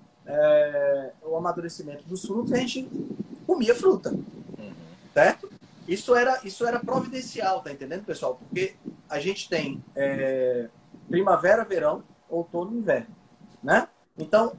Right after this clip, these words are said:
Speaker 1: o verão, que é onde nascem os frutos, é exatamente aquela, aquela estação onde eu vou conseguir ter um pouco mais de comida pra engordar um pouquinho, ganhar um pouquinho de gordura, porque no inverno e no outono eu vou acabar usando essa gordura. Entendeu?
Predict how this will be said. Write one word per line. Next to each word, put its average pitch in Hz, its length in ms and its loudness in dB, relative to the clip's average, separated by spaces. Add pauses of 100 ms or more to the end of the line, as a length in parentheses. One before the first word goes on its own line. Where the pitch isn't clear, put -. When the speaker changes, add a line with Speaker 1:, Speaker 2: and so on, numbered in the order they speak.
(320)
Speaker 1:
o 277 160 0
verão, 226 500 4
que 160 120 -6
é 151 40 -2
onde 156 220 -8
nascem 131 280 -8
os - 100 -16
frutos, 190 480 -4
é 170 80 4
exatamente 202 560 0
aquela, 156 420 2
aquela 139 320 -4
estação 185 640 -2 (220)
onde 180 300 4
eu 170 60 -4
vou 185 100 -4
conseguir 185 380 -12
ter 156 100 -8
um 147 100 -8
pouco 226 260 2
mais 175 200 2
de - 100 -8
comida 262 380 -6
pra 170 180 -2
engordar 175 540 2
um 247 40 -2
pouquinho, 180 300 -4
ganhar 147 240 2
um 226 80 0
pouquinho 160 300 -10
de 147 80 -18
gordura, 139 500 0 (260)
porque 180 280 2
no 208 120 2
inverno 156 640 2
e 147 80 -8
no 143 120 -4
outono 165 600 2 (220)
eu 143 100 -4
vou 170 120 8
acabar 185 580 4 (100)
usando 196 540 -4
essa 151 180 -6
gordura. 127 380 -12 (1600)
Entendeu? 123 440 0